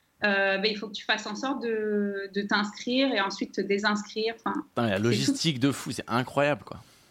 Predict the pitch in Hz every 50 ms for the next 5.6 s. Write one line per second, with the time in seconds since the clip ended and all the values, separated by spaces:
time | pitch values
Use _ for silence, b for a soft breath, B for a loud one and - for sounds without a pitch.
0 | _ - - 247 254 277 269 262 269 - - 294 - 247 233 - - 240 247 262
1 | 277 302 285 - 214 214 226 254 277 - - b b b b b b b - 226
2 | 226 226 226 220 214 208 208 208 208 208 208 208 208 208 208 208 208 - _ _
3 | _ _ _ _ _ _ - - 262 254 233 247 - 277 233 214 208 - _ _
4 | _ - 226 233 214 214 262 285 294 285 277 247 - - - - _ _ - 277
5 | 269 269 - - - 220 226 220 220 214 214